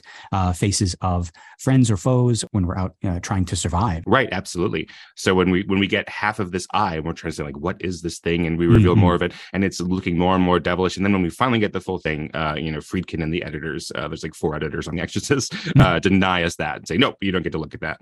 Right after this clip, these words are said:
Speaker 1: We're gonna experience some more of that later on with Friedkin kind of showing us something very, very quickly,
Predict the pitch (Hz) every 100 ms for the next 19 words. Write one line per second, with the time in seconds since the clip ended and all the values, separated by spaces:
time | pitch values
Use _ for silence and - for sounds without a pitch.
0 | - 151 180 202 139 120 113 - 147 -
1 | - 131 120 110 - - - - 127 113
2 | 123 156 165 95 90 82 - 107 98 -
3 | 214 185 95 101 104 95 - - 113 110
4 | 107 98 107 101 - - 135 156 156 -
5 | - 127 110 - 147 240 220 208 190 196
6 | 190 175 170